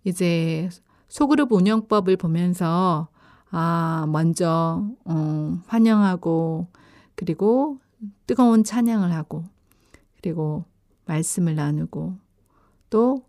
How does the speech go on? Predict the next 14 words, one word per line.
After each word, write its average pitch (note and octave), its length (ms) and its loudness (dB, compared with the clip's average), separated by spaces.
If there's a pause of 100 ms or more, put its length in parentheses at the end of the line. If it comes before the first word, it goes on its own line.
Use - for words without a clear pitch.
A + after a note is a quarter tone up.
함께 A#3+ 580 2
기도하는 F3+ 720 0
그런 G#3 200 0
일들을 A3 420 4
통해서 F#3+ 680 -2 (300)
하나님께서 G#3+ 600 2
세우신 G#3 440 2
건강한 G3+ 540 2
소그룹이 G3 680 0
어떤 E3 320 -2
것인지 D#3 760 -4 (420)
잘 G#3+ 260 2
정리하게 F#3 560 2
되었습니다. D#3+ 840 -4